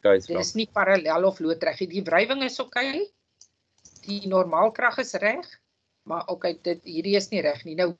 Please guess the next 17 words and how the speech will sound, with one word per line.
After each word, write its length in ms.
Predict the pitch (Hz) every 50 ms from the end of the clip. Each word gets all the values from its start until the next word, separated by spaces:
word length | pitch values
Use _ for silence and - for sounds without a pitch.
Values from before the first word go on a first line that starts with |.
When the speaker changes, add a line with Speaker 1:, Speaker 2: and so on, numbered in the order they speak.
| _ 151
Speaker 2:
hoe 280 | 165 202 262 320 - -
teken 360 | - - 269 269 - 262 233 202
jy 160 | 190 180 180
die 120 | 202 196 196
gravitasiekrag 960 | - 202 175 185 180 - - 202 190 175 - - - - - 180 165 - -
se 100 | - 202 -
komponente? 640 | 160 156 143 - 156 147 143 151 - _ _ - - _ _ _ _ _ _ _ _ _ _ _ _ - _ - - _ _ _ _ _ _ _ _ _ _ _ _ _ _ _ _ _ _ _ _ _
Speaker 1:
Ehm, 460 | 113 113 113 117 113 113 113 113 113 - _ _ _ _ _ _ _ _ _ _ _ _ _ _ _ _ _ _ _ _ _ _ _ _ _ _ _ _ _ _ _ _ _
juffrou, 360 | 107 110 107 113 113 113 113
dit, 140 | 110 113 110 - _ _ _ _ _ - - -
eh, 140 | 98 98 101 -
die 100 | - - 107 110
X 160 | - - -
en 100 | 123 110
die 60 | - -
Y, 280 | - 104 104 101 101 101 107
maar 200 | 110 107 104